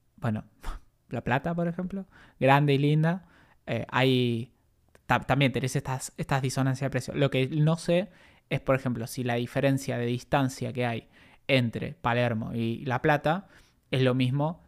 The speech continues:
que lo que hay entre el centro y los kilómetros, porque,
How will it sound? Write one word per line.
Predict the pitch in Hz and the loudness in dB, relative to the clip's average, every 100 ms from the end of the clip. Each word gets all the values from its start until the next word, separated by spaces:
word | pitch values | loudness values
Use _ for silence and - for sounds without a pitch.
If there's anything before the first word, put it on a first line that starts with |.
| - | -8
que | 123 | -2
lo | 120 | -2
que | 117 | 2
hay | 127 127 | 2 2
entre | 123 - | 0 -4
el | 117 | -4
centro | - 139 139 143 139 | 0 0 2 2 2
y | 120 120 | 2 -4
los | 113 | -4
kilómetros, | - 160 151 135 143 180 - _ _ _ _ | 4 6 6 2 -2 -6 -10 _ _ _ _
porque, | - 117 113 113 - | -6 -6 -4 -8 -10